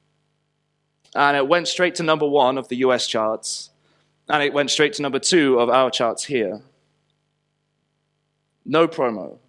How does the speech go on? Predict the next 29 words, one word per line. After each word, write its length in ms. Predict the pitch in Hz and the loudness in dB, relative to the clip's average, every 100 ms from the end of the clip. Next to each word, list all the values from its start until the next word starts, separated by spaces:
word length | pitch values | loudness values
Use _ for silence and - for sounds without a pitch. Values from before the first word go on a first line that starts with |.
| _ _ _ _ _ _ _ | _ _ _ _ _ _ _
Artists 340 | 160 165 170 | 0 2 -2
would 80 | 160 | -4
spend 260 | - 147 135 | 0 0 2
months, 340 | 175 175 - - - - | 0 0 -8 -10 -12 0
uh, 120 | 139 | 2
or 140 | 135 | 4
years, 420 | 139 165 165 160 139 | 4 4 4 2 -2
you 60 | |
know, 60 | 135 | -2
releasing, 560 | 135 151 170 170 143 131 - | 0 0 0 0 0 -2 -12
uh, 220 | - 131 127 | -2 0 2
the 100 | 139 | 4
odd 220 | 151 139 | 4 2
song, 520 | - 143 131 127 135 _ _ _ _ _ - | 2 4 4 0 -6 _ _ _ _ _ -10
uh, 140 | 113 123 | -6 -2
doing 300 | 170 156 139 | 0 0 0
tours 380 | 180 170 165 | 4 6 4
and 100 | 147 | 2
releasing 320 | 147 175 165 135 | -2 -2 -2 -2
things 280 | 151 147 - | -2 -2 -2
to 120 | 131 | -4
promote 380 | - 143 190 185 | -2 0 2 4
their 140 | 175 | 2
album. 440 | 127 127 123 120 120 _ _ _ _ _ _ _ _ _ | 2 0 -2 -8 -14 _ _ _ _ _ _ _ _ _
And 160 | 135 131 | -4 -2
she 140 | 147 | 0
did 100 | 139 | 2
absolutely 520 | 139 135 139 135 127 | 2 0 -4 -4 -4
nothing. 400 | 123 110 - - | -6 -8 -14 -20